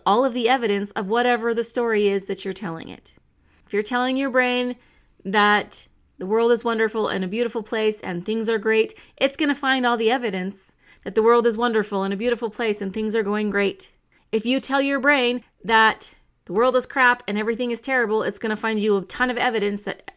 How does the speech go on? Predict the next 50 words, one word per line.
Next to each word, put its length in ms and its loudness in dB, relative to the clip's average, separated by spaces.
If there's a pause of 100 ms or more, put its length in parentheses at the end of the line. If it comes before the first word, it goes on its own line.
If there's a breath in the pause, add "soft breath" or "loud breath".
(140)
everything 300 0
is, 180 -10
world 220 0
is 100 -2
crap 280 0
and 100 -6
everything 300 -4
is 100 -8
terrible. 520 -8
Goes 220 4
back 260 6
to 120 -4
the 80 2
power 460 2
of 200 0
your 300 2
language, 640 0
the 80 -6
power 380 0
of 280 -6
words. 560 2
So 340 4
you 260 2
tell 280 0
your 200 2
brain 360 2
the 80 0
story 460 6
that 200 2
you 120 -4
want 240 -2
it 120 -6
to 120 -6
believe 440 -2
and 120 0
that 160 -4
you 100 -4
want 260 0
it 100 -6
to 100 -12
support, 480 -4
because 300 -6
it, 280 0
it 160 6
will 180 0
find 320 0
evidence 500 -4
of 160 -2
whatever 460 2
story 500 -4